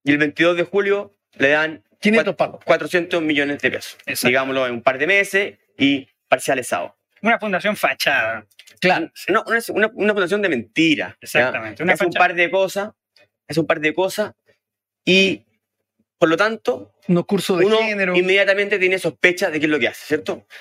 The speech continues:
Speaker 1: Tiene harto empleado, que se recibe un sueldo, ¿por qué? Por nada. Y incluso peor aún,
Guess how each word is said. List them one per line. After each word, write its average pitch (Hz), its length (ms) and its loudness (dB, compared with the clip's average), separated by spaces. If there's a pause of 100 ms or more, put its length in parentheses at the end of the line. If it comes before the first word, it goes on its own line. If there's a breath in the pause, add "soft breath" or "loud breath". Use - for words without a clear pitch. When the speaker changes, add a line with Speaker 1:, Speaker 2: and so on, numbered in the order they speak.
(120)
Speaker 1:
Tiene 131 200 2
harto 117 200 -2
empleado, 233 640 0 (240)
que 123 100 -6
se 147 140 0
recibe 147 260 0
un 143 60 0
sueldo, 151 320 -2
¿por 113 140 -6
qué? 202 180 0
Por 123 180 -4
nada. 214 380 -2 (420 loud breath)
Y 277 320 4 (280)
incluso 277 400 2
peor 254 180 6
aún, 247 340 -4